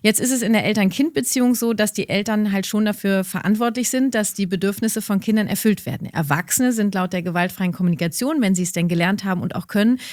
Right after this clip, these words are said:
wirklich selber dafür verantwortlich herauszufinden, das ist mein Bedürfnis, das brauche ich, darum kümmere ich mich, unabhängig davon, ob jemand anders, ähm, bereit ist, mir dabei zu helfen oder nicht. Also wirklich diese intrinsische Motivation und diese Selbstständigkeit, diese Selbstermächtigung.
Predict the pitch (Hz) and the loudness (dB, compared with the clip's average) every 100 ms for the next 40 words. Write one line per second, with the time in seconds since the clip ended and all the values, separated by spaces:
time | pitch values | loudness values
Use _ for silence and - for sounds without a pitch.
0 | - - 214 226 185 190 262 220 196 196 | -10 -2 0 2 4 2 2 0 0 -2
1 | 208 - 311 - 190 185 190 196 170 226 | -2 -2 -2 0 0 0 -2 0 0 -2
2 | - 196 196 190 196 196 190 180 170 254 | -4 -2 0 0 -2 -2 0 0 0 -2
3 | - 269 - 180 - 180 190 208 - - | -2 -4 -2 -4 -2 -2 0 -2 -6 -12
4 | - - 196 196 208 226 208 - - 269 | -20 -2 2 2 2 4 2 2 0 0
5 | - - 262 294 262 214 202 - 180 214 | 0 2 2 2 2 0 0 0 0 0
6 | 220 226 226 - - 202 - 214 196 - | 0 0 0 -8 -4 -4 0 2 2 0
7 | 196 214 208 - - 190 185 190 175 170 | 0 0 -2 -6 -4 -2 0 0 2 0
8 | 208 - 196 185 185 185 190 196 180 226 | 0 0 0 0 -2 0 -2 0 4 4
9 | 269 - 180 185 214 226 208 202 190 202 | 4 0 0 2 0 -2 -2 -2 0 2
10 | 226 233 - 262 254 247 214 196 185 190 | 2 2 4 2 2 2 0 0 -2 -2
11 | 185 220 240 220 196 190 175 147 262 - | 0 0 2 2 2 2 2 0 -2 -2
12 | - - - 185 175 - 175 170 180 175 | -2 -2 2 2 2 -2 -4 -4 -2 0
13 | 165 175 220 240 - 190 202 247 - 208 | 0 0 -2 -4 -2 4 4 4 0 -2
14 | 175 165 202 | 0 0 0